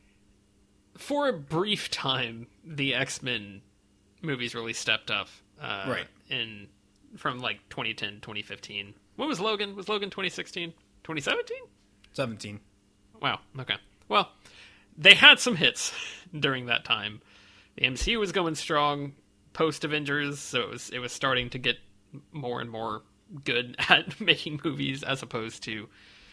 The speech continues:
Speaker 1: um, making, like, franchise filler setup.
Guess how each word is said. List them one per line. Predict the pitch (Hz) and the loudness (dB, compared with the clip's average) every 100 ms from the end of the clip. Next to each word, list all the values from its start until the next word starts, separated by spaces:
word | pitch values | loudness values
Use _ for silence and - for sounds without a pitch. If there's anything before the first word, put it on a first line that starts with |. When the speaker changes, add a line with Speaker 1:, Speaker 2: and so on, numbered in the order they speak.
| - - - | -20 -20 -10
Speaker 1:
um, | - - 107 113 - _ _ - _ - | -2 -2 -2 -6 -16 _ _ -20 _ -2
making, | 143 113 - 110 110 113 | 4 4 4 -6 -8 -6
like, | 113 107 - - - - | -2 -2 -4 -20 -20 -2
franchise | 135 117 117 113 - - - _ _ - | 0 2 2 0 -2 -14 -20 _ _ -18
filler | - - 127 127 123 | -8 -2 0 0 -2
setup. | - 139 151 | 0 0 0